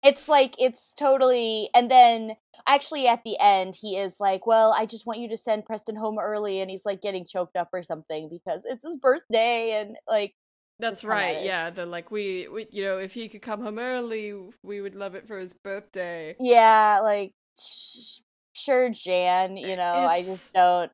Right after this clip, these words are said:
Speaker 1: I don't buy it. But there's no, they didn't make any room for Preston to also realize that he wants and needs, um, friends.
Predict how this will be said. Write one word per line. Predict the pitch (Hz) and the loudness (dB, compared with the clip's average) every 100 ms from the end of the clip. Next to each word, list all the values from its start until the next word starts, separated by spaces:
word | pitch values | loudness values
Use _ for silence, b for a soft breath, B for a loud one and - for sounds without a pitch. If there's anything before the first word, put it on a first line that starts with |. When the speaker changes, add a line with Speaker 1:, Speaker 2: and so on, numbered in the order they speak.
| 190 | -2
Speaker 1:
I | |
don't | 190 196 185 | 0 0 2
buy | 175 175 175 | 4 4 2
it. | - | 0
But | - 233 - _ _ 302 | 6 6 6 _ _ -4
there's | 294 247 | -4 -2
no, | 254 262 294 311 294 - _ - | -2 0 2 0 -2 -6 _ -4
they | 254 | -4
didn't | 247 294 330 | -4 -8 -10
make | 302 320 - | -8 -6 -2
any | 220 254 | -2 -2
room | 226 208 202 196 190 185 - _ _ _ _ | -6 -6 -4 -6 -8 -12 -18 _ _ _ _
for | 220 202 196 - | -4 -4 -6 -4
Preston | 190 - 208 190 | -4 -4 -10 -8
to | 190 - | -10 -4
also | 175 175 190 | -4 -4 -4
realize | 175 170 160 160 156 165 160 | -4 -4 -4 -2 -4 -6 -8
that | 175 175 165 | -6 -8 -8
he | - 180 160 - - | -16 -14 -14 -16 -8
wants | 151 156 202 - - | -6 -6 -8 -14 -12
and | 180 165 165 160 | -8 -6 -6 -10
needs, | 156 151 151 147 - - - _ _ _ | -12 -10 -10 -12 -16 -20 -20 _ _ _
um, | 180 170 165 165 - _ _ _ _ _ _ _ _ _ _ _ | -4 -4 -6 -16 -20 _ _ _ _ _ _ _ _ _ _ _
friends. | 185 151 151 220 339 - - | -2 0 -2 -4 -12 -14 -18